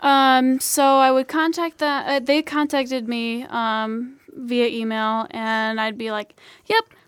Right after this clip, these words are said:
let's set up this date. This time works for me, and it works for you." Um, they would come in. I'd have everything set up. Um,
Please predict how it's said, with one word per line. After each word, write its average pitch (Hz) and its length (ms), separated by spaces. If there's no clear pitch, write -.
let's 330 200
set 320 140
up 311 120
this 302 200
date. 277 380
This 277 180
time 269 240
works 262 220
for 262 100
me, 247 280
and 240 100
it 220 40
works 233 240
for 247 120
you." 214 480
Um, 220 600
they 277 180
would 302 140
come 277 240
in. 262 300
I'd 220 280
have 233 200
everything 226 460
set 208 200
up. 214 260
Um, 220 460